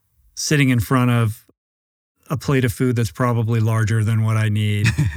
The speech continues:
Speaker 1: And what my mind is doing is saying,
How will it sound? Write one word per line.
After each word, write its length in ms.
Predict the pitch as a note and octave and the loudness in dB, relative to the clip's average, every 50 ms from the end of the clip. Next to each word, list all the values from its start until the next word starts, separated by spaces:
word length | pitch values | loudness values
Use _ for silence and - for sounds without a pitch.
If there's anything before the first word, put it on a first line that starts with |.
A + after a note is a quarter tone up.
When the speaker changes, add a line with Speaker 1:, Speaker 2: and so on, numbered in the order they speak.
| A#2 G2+ - - - - - _ _ _ _ _ _ _ _ - | -6 -8 -8 -14 -18 -20 -20 _ _ _ _ _ _ _ _ -4
Speaker 1:
And 80 | C#3 A#2+ | -2 -2
what 120 | D3 D3 C#3+ | -2 -2 -2
my 140 | C#3+ C#3 | -2 0
mind 320 | C3 C3 C3 C3 C3 B2+ B2+ | 0 0 0 0 0 0 0
is 120 | B2+ A2 | 0 -2
doing 520 | G#2+ - B2+ B2 A#2+ A#2+ A#2+ A#2+ A2+ A2 - - _ _ _ _ _ _ _ _ _ _ - | -2 0 0 0 0 0 0 -2 -2 -4 -6 -10 _ _ _ _ _ _ _ _ _ _ -8
is 160 | - B2 - | -6 -6 -6
saying, 600 | - - C3 B2+ B2 A#2+ A#2+ A#2+ A#2 A#2 A2+ G#2 | -4 -2 -2 0 0 0 0 0 -2 -2 -4 -6